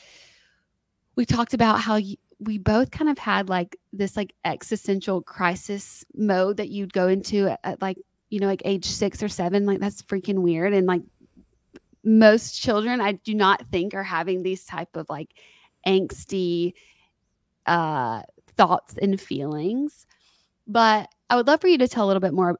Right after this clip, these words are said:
about your story. But you also, um, had some trauma, uh, pretty extreme trauma at a really young age. And if you could just share a little bit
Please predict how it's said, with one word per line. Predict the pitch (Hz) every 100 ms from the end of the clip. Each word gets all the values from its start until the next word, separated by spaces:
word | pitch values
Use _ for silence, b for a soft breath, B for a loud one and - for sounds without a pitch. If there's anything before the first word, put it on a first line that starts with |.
| -
about | 196 170
your | 160
story. | 185 185 165
But | 170 175
you | 208 277
also, | 247 240 214 196 _ - -
um, | 180 165 151 135 117 -
had | - 202 180
some | 185
trauma, | 170 - 175 170 170 165 160 - _ _ _ _ _ _
uh, | - 147 98 80 - _ -
pretty | 269 262 233
extreme | 175 - 269 208 196 190 185 180 165 - _ _ _ _ _ _ _ _ _ _
trauma | - - 196 190 180 160 160 156 - _ - 196 _ _ -
at | 185
a |
really | 170 190 196 185
young | 170 170 165 175 -
age. | 147 147 202 247 262 - - b b b b b _ _ _ _ _ -
And | 247 240 233 226
if | 254
you | 277
could | 320
just | 320 -
share | 240
a | 254
little | 247 226
bit | 214